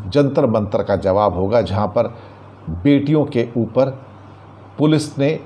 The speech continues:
अपने बूट रखे थे और उनको रौंदा था। आज वही बेटी जब भारत का नाम रोशन करके अपने नाम, अ, साथ में लाएगी, तो आप सोचिएगा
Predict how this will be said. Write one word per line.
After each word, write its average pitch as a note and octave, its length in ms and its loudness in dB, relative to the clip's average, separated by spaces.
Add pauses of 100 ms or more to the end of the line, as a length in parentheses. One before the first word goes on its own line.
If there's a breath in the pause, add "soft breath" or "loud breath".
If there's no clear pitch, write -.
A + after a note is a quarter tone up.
(160)
अपने A#2+ 340 0
बूट C#3+ 420 0
रखे A2 320 -2
थे A#2+ 200 -2 (160)
और A#2 240 0
उनको A2+ 240 -2
रौंदा G2+ 480 0
था। D#2+ 300 -10 (500)
आज G#2 360 0
वही D3 240 2
बेटी G#2+ 380 -2
जब A2+ 200 -2
भारत G#2+ 300 -2
का G#2+ 140 -2
नाम G2+ 220 -2
रोशन G2 380 -2
करके G#2 480 -4
अपने A2+ 260 -2
नाम, G2 320 -2
अ, - 20 -6 (260)
साथ F#2+ 600 -2
में G#2 80 0
लाएगी, G2 380 0 (440 loud breath)
तो - 160 -6
आप A#2 180 2
सोचिएगा A#2+ 680 -2